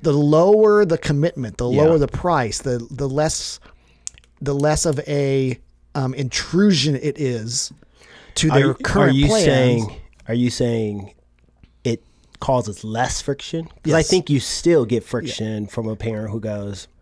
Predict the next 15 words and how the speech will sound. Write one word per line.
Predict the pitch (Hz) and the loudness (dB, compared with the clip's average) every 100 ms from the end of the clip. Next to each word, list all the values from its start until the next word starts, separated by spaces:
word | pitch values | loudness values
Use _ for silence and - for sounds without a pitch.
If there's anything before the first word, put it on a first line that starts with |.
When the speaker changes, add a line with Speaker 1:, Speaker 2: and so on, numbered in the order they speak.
| _ _ _ _ - | _ _ _ _ -4
Speaker 1:
I | |
think | 143 120 | -2 -2
you | 110 | -4
do. | 95 - | -8 -8
Speaker 2:
"We're | 117 | -6
going | 113 123 120 | -2 0 0
home | 117 123 117 | 2 2 2
and | 110 | 0
eating | 113 120 113 110 | 0 -2 -2 -2
dinner," | 117 113 98 | -2 -2 -4
and | 101 | -8
the | |
kid | 104 - 110 | -10 -10 -10
is | 101 | -10
like, | 107 101 | -12 -12